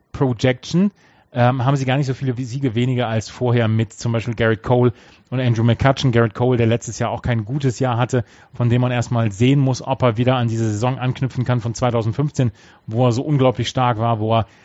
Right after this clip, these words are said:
dann All-Star gewesen ist. Ähm, sie haben jetzt eine Rotation, die, ähm, mit viel gutem Willen als solide bezeichnet werden kann. Das ist die größte Fragezeichen, was sie im Moment haben. Mit Ivan Nova als Starting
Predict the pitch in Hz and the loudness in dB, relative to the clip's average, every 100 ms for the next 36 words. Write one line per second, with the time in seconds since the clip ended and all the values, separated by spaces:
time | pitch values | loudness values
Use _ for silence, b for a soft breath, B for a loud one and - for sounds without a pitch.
0 | b b 139 143 - 113 107 - 110 98 | b b -2 -2 -2 0 0 -2 -4 -4
1 | 92 85 95 87 104 104 87 - - - | -6 -6 -6 -6 -10 -10 -10 -12 -20 -6
2 | 117 110 107 107 107 113 175 226 175 - | -2 0 0 -2 0 0 2 2 0 -2
3 | - 135 127 120 - b b - 135 143 | -6 -2 0 0 -2 b b -4 0 0
4 | 123 - 151 220 226 123 - 175 240 233 | -2 0 2 4 2 -2 -2 0 0 -2
5 | b b b b 143 143 143 139 143 - | b b b b 0 2 4 0 -4 -10
6 | _ _ _ _ _ 143 135 - - - | _ _ _ _ _ -4 -4 -4 -20 -20
7 | _ - 233 214 214 175 151 175 185 180 | _ -6 -4 -4 -2 -2 2 4 6 4
8 | 180 180 143 151 143 143 151 127 110 95 | 2 -4 -2 0 2 2 4 4 2 0
9 | 98 113 98 104 98 95 95 95 92 92 | -4 -2 -2 -6 -6 -6 -6 -8 -8 -2
10 | 143 160 208 - 160 - 147 175 165 - | -2 -2 -4 -8 -8 -4 -4 -2 -4 -4
11 | 143 156 151 - 139 139 131 b b b | -2 -2 -2 0 -2 0 -4 b b b
12 | b 127 135 127 127 123 123 113 120 113 | b -4 -2 -2 0 0 0 -2 -2 0
13 | 110 117 139 135 139 165 170 165 180 - | -2 -2 -2 2 2 2 2 0 -2 -2
14 | 143 151 151 160 | -2 0 0 0